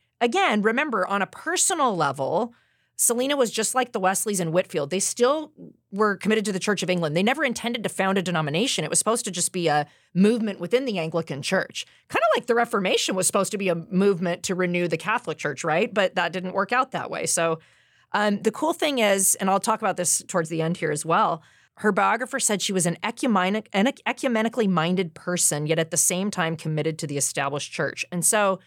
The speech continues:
she never forced her personal conviction on other people. Um, she just said, "You know, I'm staying with the Church of England. You can do what you want." But she did make sure that the students, like at Trevecca College and stuff, uh, were fully committed to the evangelical faith.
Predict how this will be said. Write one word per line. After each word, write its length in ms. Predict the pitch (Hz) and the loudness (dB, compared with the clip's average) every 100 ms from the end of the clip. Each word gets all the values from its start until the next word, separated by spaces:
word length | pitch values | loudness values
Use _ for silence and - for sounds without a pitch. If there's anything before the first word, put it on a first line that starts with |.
| _ _ _ _ | _ _ _ _
she 280 | - - 254 | -4 0 2
never 360 | 240 269 311 330 | 4 2 0 -4
forced 600 | - 233 233 - - - | -2 -2 0 -2 -6 -12
her 160 | - 196 | -8 -8
personal 460 | - 254 - 277 254 | -2 -2 0 0 0
conviction 480 | 214 196 - 180 | 0 0 -2 -2
on 140 | 156 151 | -2 -2
other 220 | 175 143 | -2 -4
people. 600 | - 170 160 254 370 381 _ _ _ _ - | -4 -8 -2 -2 -2 -4 _ _ _ _ -4
Um, 420 | 196 202 196 185 | 0 2 0 -2
she 160 | 180 240 | -4 -4
just 140 | 269 | -2
said, 100 | 285 | -2
"You 60 | 302 | 0
know, 100 | 339 | 0
I'm 140 | 320 | 0
staying 220 | 339 339 320 | -2 -4 -4
with 100 | 330 | -6
the 60 | |
Church 220 | - 330 | -4 -2
of 80 | 285 | 0
England. 300 | 277 262 247 | 2 2 0
You 260 | 202 202 262 | -2 -2 -2
can 200 | 294 294 | -2 -2
do 120 | 269 | 0
what 140 | 247 | 0
you 80 | 208 | -2
want." 340 | 202 240 165 - | 0 2 2 -4
But 140 | - | -6
she 160 | - 226 | -6 -4
did 180 | 269 | -4
make 180 | 262 233 | -2 -2
sure 220 | - 233 | 0 0
that 280 | 208 175 - _ | 2 0 -2 _
the 80 | 180 | -4
students, 640 | 170 - 208 202 180 - | -4 0 0 0 0 0
like 160 | 156 160 | -2 -4
at 80 | - | -6
Trevecca 380 | 156 - - | -2 -4 -6
College 420 | - - 208 202 180 | -4 0 0 0 -4
and 100 | 175 | -2
stuff, 260 | 185 170 _ _ _ _ - | 0 -2 _ _ _ _ -2
uh, 240 | 170 165 - | 0 0 0
were 420 | 185 180 175 - | 2 4 2 -2
fully 300 | - 226 220 | -2 0 2
committed 380 | 202 196 180 160 | 0 0 -2 -2
to 240 | - 185 | -2 -2
the 200 | 175 190 | -2 -2
evangelical 540 | 175 165 156 151 151 143 | 0 0 0 0 -2 -4
faith. 360 | - - - | -6 -8 -10